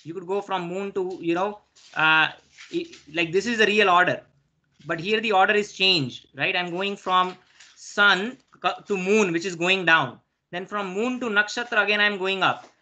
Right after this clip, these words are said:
From nakshatra to Venus, as Bhagavatam says, I'm coming down. Then from Venus to Mercury,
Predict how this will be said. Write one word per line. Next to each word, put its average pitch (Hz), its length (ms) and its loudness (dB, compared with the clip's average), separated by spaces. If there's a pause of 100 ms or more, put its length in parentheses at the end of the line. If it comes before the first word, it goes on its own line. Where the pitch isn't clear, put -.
From 170 220 -8
nakshatra 240 560 -4
to 233 80 -6
Venus, 214 640 -2 (480)
as 156 120 -10
Bhagavatam 208 480 0
says, 202 380 -4 (260)
I'm 180 140 -2
coming 202 320 -2
down. 165 260 4 (800)
Then 208 220 -8
from 220 180 -8
Venus 226 340 -6
to 233 80 -8
Mercury, 233 680 -4